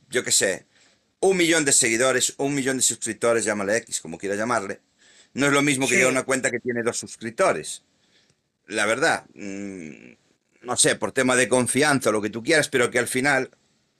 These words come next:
Speaker 1: que es lo mismo, ¿no? Yo creo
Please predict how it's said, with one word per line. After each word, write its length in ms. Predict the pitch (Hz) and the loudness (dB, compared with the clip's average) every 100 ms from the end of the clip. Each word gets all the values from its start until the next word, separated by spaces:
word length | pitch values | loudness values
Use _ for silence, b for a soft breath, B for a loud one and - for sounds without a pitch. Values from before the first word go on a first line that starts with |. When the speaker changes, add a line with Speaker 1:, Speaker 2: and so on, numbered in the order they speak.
| - _ | -20 _
Speaker 1:
que 100 | 131 | -2
es 80 | 135 | 0
lo 120 | 131 | 0
mismo, 360 | 131 82 80 | 0 -4 -10
¿no? 200 | 98 117 _ B B B B _ _ _ _ _ _ _ _ | -12 -14 _ B B B B _ _ _ _ _ _ _ _
Yo 180 | - 214 | 0 2
creo 440 | 240 247 214 208 | 4 4 2 -2